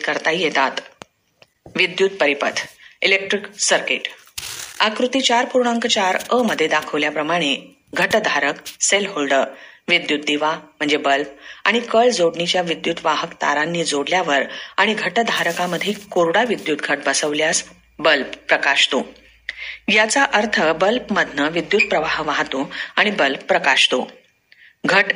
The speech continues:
काढून घेताच बल्बमधील विद्युत प्रवाह खंडित होतो आणि बल्बचं प्रकाशनं बंद होतं. या प्रकारच्या विद्युत घटकांच्या जोडणीला विद्युत परिपथ असं म्हणतात. परिपथ आकृती चार पूर्णांक चार ब मध्ये दाखवला आहे.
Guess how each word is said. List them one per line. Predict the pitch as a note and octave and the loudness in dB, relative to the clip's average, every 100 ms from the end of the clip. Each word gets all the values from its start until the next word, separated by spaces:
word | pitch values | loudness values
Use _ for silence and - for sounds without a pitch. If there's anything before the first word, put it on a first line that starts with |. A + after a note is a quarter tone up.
| - | 0
काढून | D#3 D3 E3+ | 0 2 -2
घेताच | D#3 D3+ D#3 - - - | -2 0 0 -2 -4 -2
बल्बमधील | D#3+ D#3 D#3+ D#3 D3+ D#3+ | 2 2 2 -2 -2 -2
विद्युत | D3+ C#3+ D#3 | -2 0 -2
प्रवाह | D3+ D3+ D3 E3 F3 | 0 -2 0 -2 -2
खंडित | D#3+ E3 B3+ | 0 0 0
होतो | E3 C#3+ C3+ A#2 - - - | -2 0 0 0 -6 -8 0
आणि | G#3+ | 2
बल्बचं | A3+ A3 A#3 - A#3 | 4 4 2 0 0
प्रकाशनं | B3 - E3+ E3+ C#3 - D#3 | -2 -2 0 2 2 2 2
बंद | F3+ C#3+ C3+ | 2 2 -2
होतं. | B2 C#3 B2+ - - _ _ _ - - - | -2 0 0 -2 -16 _ _ _ -20 -20 -2
या | G3 B3 | 2 4
प्रकारच्या | D4 C#4 B3 B3 A#3+ | 2 2 2 2 2
विद्युत | F#3 - G3 | 0 0 0
घटकांच्या | - E3+ E3 E3 E3 F3+ F3 | 0 -2 0 0 2 0 0
जोडणीला | E3 D3 D3 F#3 D#3 C#3+ | 0 0 0 0 0 2
विद्युत | D#3 D3+ F3 F3 | 0 -2 -2 -2
परिपथ | - D#3 C#3+ D3 D#3 - - - _ - | -2 -2 0 0 -2 -4 -12 -20 _ -2
असं | D#3 C#3+ | 0 0
म्हणतात. | C#3+ C#3 D3+ - - - _ _ _ _ - _ | -2 0 2 0 -6 -18 _ _ _ _ -20 _
परिपथ | G#3+ G#3+ G#3+ G#3+ G#3+ - F#3+ | 2 2 2 0 -2 -2 0
आकृती | E3+ F#3+ F3+ F#3+ | 0 0 0 2
चार | F3 E3+ | 4 2
पूर्णांक | E3+ E3 E3 E3+ | 2 0 0 -2
चार | E3 D#3 D#3 - | 0 2 0 2
ब | |
मध्ये | G#3+ G#3+ C#3+ | 2 2 0
दाखवला | C#3+ C3+ - C#3+ C#3+ | 0 -2 -2 0 2
आहे. | C#3+ G3+ | 2 -2